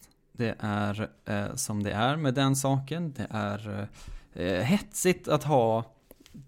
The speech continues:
två poddar och en tredje och ett vanligt jobb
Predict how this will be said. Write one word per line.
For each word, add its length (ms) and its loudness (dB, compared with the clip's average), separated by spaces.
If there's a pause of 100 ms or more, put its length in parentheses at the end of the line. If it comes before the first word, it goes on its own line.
(260)
två 420 4
poddar 600 2
och 280 -2
en 180 2
tredje 500 0 (440)
och 380 -10
ett 180 -8
vanligt 380 -2
jobb 280 -4